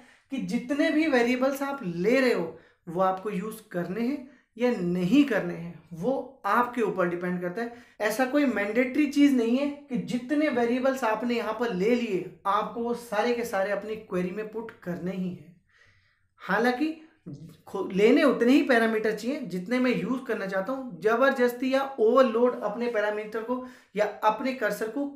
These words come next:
क्यों करना है? So अच्छे कोडर की तरह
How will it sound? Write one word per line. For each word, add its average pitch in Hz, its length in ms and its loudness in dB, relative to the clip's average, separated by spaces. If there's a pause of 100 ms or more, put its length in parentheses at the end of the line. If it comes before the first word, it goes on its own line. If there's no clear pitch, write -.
(160)
क्यों 262 180 4
करना 165 340 -4
है? - 140 -20 (400)
So 311 140 -2 (460)
अच्छे 226 340 0
कोडर 254 320 2
की 247 100 -6
तरह 285 320 -4